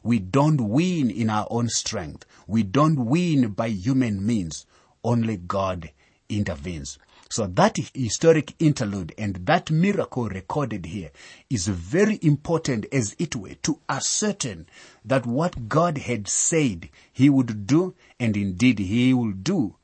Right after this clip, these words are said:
because he has the capacity to do so. Not only does he have the power, but he also loves his people. The second miracle that occurred in this historic interlude again talks of the sun.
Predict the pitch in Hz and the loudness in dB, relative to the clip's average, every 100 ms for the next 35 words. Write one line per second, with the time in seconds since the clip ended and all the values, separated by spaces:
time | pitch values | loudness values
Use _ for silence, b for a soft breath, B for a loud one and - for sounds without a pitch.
0 | _ - 101 123 101 95 151 190 202 185 | _ -8 -2 -2 -2 -4 -2 2 0 0
1 | - - 180 - 190 196 196 156 143 139 | -4 -4 -6 -2 -2 -2 -4 -4 -4 -2
2 | 110 143 160 - 110 76 _ B B B | -4 -2 -2 -2 -4 -8 _ B B B
3 | - 104 135 - 151 139 139 127 123 113 | -2 2 2 4 4 6 4 2 0 0
4 | 123 131 139 117 127 - 151 113 87 b | 2 4 2 0 -4 -2 -4 -4 -8 b
5 | b b 101 107 113 123 120 - 117 104 | b b -4 2 2 2 0 0 0 0
6 | 98 113 131 143 107 104 104 107 - - | 0 0 2 0 0 -6 -6 -6 -8 -10
7 | 90 - - _ _ _ _ - 156 131 | -12 -14 -20 _ _ _ _ -6 4 6
8 | 120 - - 247 240 160 104 113 156 123 | 6 4 4 4 6 4 4 4 4 2
9 | - 98 131 139 - - - 131 110 - | -2 0 0 0 -4 -6 -2 -2 -2 -4
10 | 104 95 87 127 - - - b 101 - | -4 -4 0 0 0 -6 -10 b -4 -2
11 | 143 127 - - 147 135 104 92 85 101 | 0 -2 -2 4 4 4 0 -4 -6 -8
12 | 87 113 123 262 - B B - 190 180 | -4 0 2 2 -2 B B -2 0 0
13 | - - 98 95 113 - - 180 117 80 | -2 -2 -4 -4 0 2 2 2 0 -2